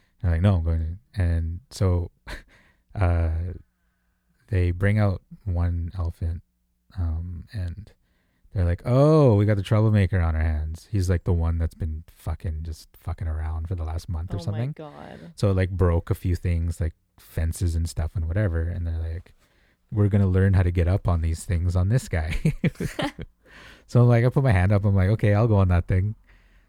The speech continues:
Speaker 1: Like, let's do it." And then it's actually pretty cool. So you tell them a command, and then they put their, one of their front legs up like this.
Speaker 2: Mm.
Speaker 1: And then you just step on their foot and then kinda get on it like a horse. So they kinda lift you up almost. Like,
Speaker 2: That's
Speaker 1: it's,
Speaker 2: cool.
Speaker 1: it's crazy.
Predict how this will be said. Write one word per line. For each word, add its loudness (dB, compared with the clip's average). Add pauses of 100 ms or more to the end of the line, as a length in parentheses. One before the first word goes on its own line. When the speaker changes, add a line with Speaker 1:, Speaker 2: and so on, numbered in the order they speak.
(140)
Speaker 1:
Like, -4
let's -8
do 0
it." -2
And 0
then 0
it's -6
actually -2
pretty 0
cool. -2
So -4
you 0
tell -2
them 0
a 0
command, 0
and -2
then -2
they -2
put -10
their, -4
one -4
of 0
their -2
front -8
legs -8
up -10
like -14
this. -14 (340)
Speaker 2:
Mm. -12
Speaker 1:
And -4
then -2
you -4
just -8
step -6
on -4
their -2
foot -8
and -6
then -8
kinda -6
get -6
on -6
it -8
like -8
a -10
horse. -10 (600)
So -2
they 2
kinda 0
lift 2
you 0
up 0
almost. -8
Like, -12
Speaker 2:
That's -8
Speaker 1:
it's, -14
Speaker 2:
cool. -12
Speaker 1:
it's -16
crazy. -6